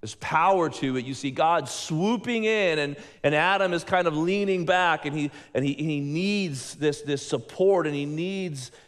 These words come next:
this power in his life. I also remember, um, something that Tristan could say, um, that not a lot of people could say, is I remember changing his diaper in the Sistine Chapel. And so, um,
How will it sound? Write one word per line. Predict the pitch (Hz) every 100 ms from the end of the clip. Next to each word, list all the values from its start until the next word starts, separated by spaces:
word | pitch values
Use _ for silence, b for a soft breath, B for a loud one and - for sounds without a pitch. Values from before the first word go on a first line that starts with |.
| B
this | 139 139
power | - - 175 175 175 143
in | 139
his | 135
life. | 139 156 143 95 - - _ _ _ _ _ _ _ - -
I | 131
also | 151 156
remember, | 131 131 135 143 131 120 113 B B
um, | 113 113 113
something | - 147 147 127
that | -
Tristan | - 156 - 123 113
could | 117 101
say, | - 127 113 104 98
um, | 117 107 101
that | 113 113
not | 143
a | 143
lot | 131 120
of |
people | - 175 156
could | - 110
say, | - 113 107
is | 107
I | 117
remember | 117 123 120
changing | 113 - 135 127 120
his | 101 107 b _
diaper | 143 160 135 104 101
in | 120
the | 113
Sistine | - 110 117 104
Chapel. | 107 101 82 80 - B _ _
And | -
so, | 107 139 120 113
um, | 117 113 98 90